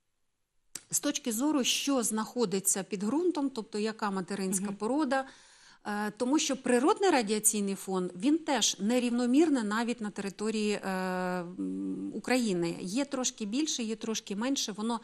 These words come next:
Speaker 1: не виходить за межі середнього глобального значення, тому, е, ще раз наголошую, от, е, коли я починала оцінку, е,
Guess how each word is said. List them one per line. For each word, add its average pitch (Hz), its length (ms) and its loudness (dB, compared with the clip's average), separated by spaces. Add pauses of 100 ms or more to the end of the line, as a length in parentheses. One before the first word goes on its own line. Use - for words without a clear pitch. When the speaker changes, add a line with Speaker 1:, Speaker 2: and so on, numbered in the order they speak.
(280)
Speaker 1:
не 262 140 6
виходить 262 520 2
за 220 120 2
межі 220 260 0
середнього 208 460 -2
глобального 190 420 -2
значення, 262 440 -2
тому, 262 340 -2 (480)
е, 196 320 -2
ще 233 220 -2
раз 202 160 -2
наголошую, 233 580 -2
от, - 120 -14
е, 185 200 -6 (140)
коли 220 220 0
я 202 120 0
починала 254 720 2
оцінку, 196 800 -2
е, - 20 -6